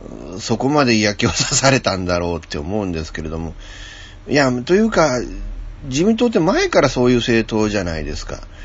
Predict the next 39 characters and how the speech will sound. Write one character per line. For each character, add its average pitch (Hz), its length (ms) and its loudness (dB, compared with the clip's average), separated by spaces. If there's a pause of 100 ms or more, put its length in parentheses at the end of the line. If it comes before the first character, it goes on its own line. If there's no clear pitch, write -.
(640)
だ 180 120 0
か 175 120 8
ら 117 720 4
ね、 127 420 2
あ 107 200 4
の、 101 500 -2
か 127 140 2
つ - 60 -16
て 107 140 0
の 95 320 0
そ 95 120 -6
の、 85 680 -4 (460)
う 73 300 -6
ん、 65 60 -8
い 104 60 -2
わ 104 140 2
ゆ 95 100 -2
る 90 60 -4
そ 87 140 -6
の 76 280 -6
民 107 320 0
主 - 60 -6
党 110 120 0
政 104 300 0
権 90 260 -2
に 85 160 -4
こ 80 200 -6
う 95 40 -2
ね、 113 300 0 (200)
え 87 420 -4
ー、 - 20 -16
こ 87 380 -4
う 85 40 -4
政 95 260 -4
権 95 120 -4
が 101 60 -2
移 98 240 -6
っ - 20 -8
て、 82 380 -4